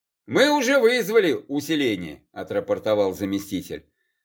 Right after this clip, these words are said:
"Мы тоже ждем дополнительный фургон и специалистов для работы с большим количеством человеческих останков", добавил криминалист. Туманов кивнул.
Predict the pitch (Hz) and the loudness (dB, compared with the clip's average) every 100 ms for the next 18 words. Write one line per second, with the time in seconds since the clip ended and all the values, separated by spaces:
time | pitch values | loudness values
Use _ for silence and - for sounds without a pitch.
0 | _ _ 151 262 262 285 294 247 254 175 | _ _ 2 2 2 0 2 2 0 0
1 | 196 180 180 185 175 170 160 156 147 156 | 0 2 2 4 2 0 -2 -2 -2 -2
2 | 143 151 214 247 214 _ 156 160 156 156 | -2 2 2 0 -8 _ -8 -8 -8 -6
3 | 156 156 170 226 226 226 160 156 147 139 | 0 0 0 -4 -4 -2 2 2 2 2
4 | 196 190 165 120 135 139 120 165 147 120 | -2 -4 -6 -2 0 0 -2 -4 -4 0
5 | 123 127 185 196 165 170 170 - 127 120 | 0 0 -4 -8 -8 -6 -6 -2 0 0
6 | 131 131 120 131 - 117 - 92 87 90 | 0 -6 -12 -8 -6 -4 -4 -4 -4 -8
7 | - _ _ - 95 107 101 104 131 123 | -10 _ _ -8 0 2 4 2 2 -2
8 | 120 104 101 98 90 76 - _ _ _ | -6 -8 -6 -6 -6 -10 -16 _ _ _
9 | _ _ _ _ _ 165 190 202 233 262 | _ _ _ _ _ 0 2 4 4 2
10 | 262 277 262 175 151 151 - | -4 -6 -4 -2 -2 -2 -10